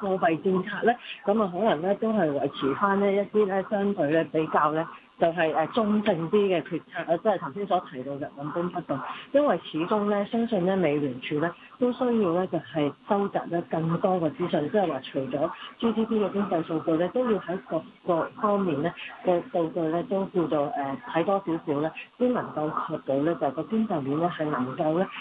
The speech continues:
足以呢，令到呢，就係美聯儲做一啲呢，叫加息嘅部署。咁所以呢，你見到呢個期貨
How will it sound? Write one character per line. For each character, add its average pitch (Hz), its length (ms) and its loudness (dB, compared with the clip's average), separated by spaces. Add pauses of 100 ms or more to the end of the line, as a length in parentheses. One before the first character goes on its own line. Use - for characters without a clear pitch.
(160)
足 240 180 2
以 156 120 -4
呢， 160 280 2
令 151 300 -4
到 160 120 2
呢， 175 280 0
就 170 80 -4
係 143 260 -6
美 139 160 0
聯 139 180 -2
儲 139 180 -4
做 143 180 0
一 156 80 2
啲 180 240 0
呢， 175 120 0 (120)
叫 156 120 0
加 156 220 -8
息 - 80 -4
嘅 156 140 -2
部 131 240 -2
署。 139 160 -2 (400)
咁 226 140 4
所 277 120 2
以 254 140 0
呢， 247 180 2
你 196 120 2
見 180 280 -2
到 156 140 0
呢 185 240 2
個 185 120 -2
期 - 200 -4
貨 160 260 0